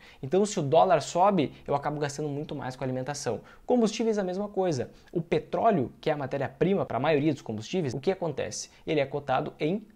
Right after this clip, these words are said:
dólar no mercado internacional. Então, se a, o petróleo subir, o preço da gasolina, pra mim, consumidor final, vai subir também. Eu vou gastar mais dinheiro. Eletrônicos, quando a gente vai pegar um celular, vai pegar uma televisão, um, um computador, um ar-condicionado,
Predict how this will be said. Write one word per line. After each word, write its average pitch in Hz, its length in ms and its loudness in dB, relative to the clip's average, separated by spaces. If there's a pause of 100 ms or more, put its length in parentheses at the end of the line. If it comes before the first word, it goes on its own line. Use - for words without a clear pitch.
(100)
dólar 160 420 2
no 120 80 -4
mercado 117 360 -4
internacional. 131 680 -4
Então, 240 380 4 (160)
se - 420 -4
a, 170 180 0
o 170 80 0
petróleo 143 600 0
subir, 180 800 -2 (520)
o 139 80 -4
preço 156 300 -2
da 156 60 0
gasolina, 139 600 -2 (240)
pra 135 160 0
mim, 151 300 -2
consumidor 120 420 -4
final, 120 300 -4
vai 120 140 -4
subir 120 260 -6
também. - 240 -4
Eu 135 60 -4
vou 117 120 -2
gastar 123 340 -8
mais 110 320 -8
dinheiro. 131 380 -4 (200)
Eletrônicos, 190 600 4
quando 226 180 -6
a 220 40 -2
gente 208 120 -6
vai 190 120 -6
pegar 160 200 -2
um 156 60 -2
celular, 123 480 2
vai 117 120 -4
pegar 127 200 -2
uma 131 100 -2
televisão, 123 540 -2
um, 113 340 -6
um 123 40 -8
computador, 131 640 -2
um 127 120 -4
ar-condicionado, 135 720 0